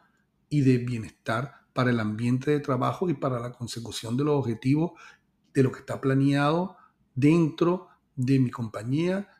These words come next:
dentro de mi corporación, dentro de mi emprendimiento y dentro de mi vida. Porque como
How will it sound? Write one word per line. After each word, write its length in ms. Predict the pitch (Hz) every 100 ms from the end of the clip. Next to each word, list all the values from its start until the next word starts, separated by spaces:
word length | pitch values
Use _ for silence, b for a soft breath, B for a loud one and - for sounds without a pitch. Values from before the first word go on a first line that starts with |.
| _
dentro 560 | 131 127 120 113 120 117
de 60 | 113
mi 100 | 113
corporación, 840 | 123 110 113 101 - 139 175 185 b b _ -
dentro 420 | 127 123 123 120
de 60 | 117
mi 140 | 117
emprendimiento 1000 | 113 110 120 110 110 127 147 160 - 226 B B _ -
y 160 | 151
dentro 560 | 131 131 127 123 127 120
de 140 | 117
mi 180 | 113 95
vida. 500 | 107 165 196 - - _ _ _ _ _ _ _ _ _
Porque 800 | 123 117 113 - 123 117 117 -
como 680 | - 123 117 113 104 92